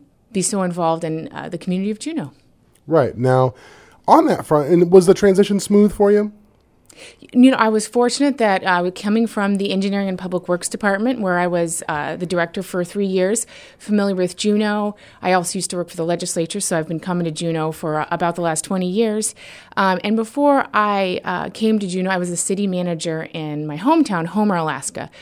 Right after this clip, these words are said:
Speaker 1: So the combined experience of, of kind of knowing what the city manager's job is about and knowing this community,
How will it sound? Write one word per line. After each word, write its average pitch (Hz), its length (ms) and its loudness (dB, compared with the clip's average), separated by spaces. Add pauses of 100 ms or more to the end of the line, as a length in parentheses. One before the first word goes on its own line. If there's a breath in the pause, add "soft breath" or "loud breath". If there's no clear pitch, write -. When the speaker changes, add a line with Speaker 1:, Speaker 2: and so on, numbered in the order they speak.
(200 loud breath)
Speaker 1:
So 202 300 2
the 190 160 -2
combined 208 380 -2
experience 196 520 -4
of, 170 160 -2
of 160 220 -6
kind 175 160 -6
of 175 80 -2
knowing 190 320 0
what 175 120 -4
the 175 60 -6
city 180 240 -4
manager's 170 400 -4
job 165 220 -2
is 165 100 -6
about 170 360 -2
and 165 160 -4
knowing 175 240 -2
this 160 180 -4
community, 185 540 -4